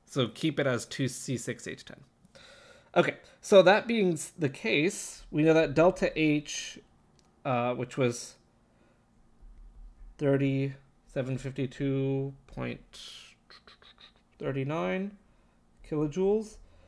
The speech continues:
So that one is equal to two moles of C six H ten, which is also equal to seventeen moles of oxygen,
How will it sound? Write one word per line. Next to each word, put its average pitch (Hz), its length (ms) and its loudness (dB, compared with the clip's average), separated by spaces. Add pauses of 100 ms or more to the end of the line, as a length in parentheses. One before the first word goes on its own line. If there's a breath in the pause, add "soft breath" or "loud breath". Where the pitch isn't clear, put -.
(400 soft breath)
So - 140 -4
that 165 240 8
one 175 180 6
is 147 300 -2
equal 175 380 2
to 147 180 -2
two 160 320 0
moles 127 800 2 (1000)
of 123 260 0
C - 220 -4
six - 340 -6
H 117 240 -6
ten, - 280 -14 (1400 soft breath)
which 135 180 -2
is 143 100 2
also 156 320 2
equal 135 360 2
to 139 120 2
seventeen 143 720 2
moles 131 540 4
of 120 200 -4
oxygen, 139 1000 0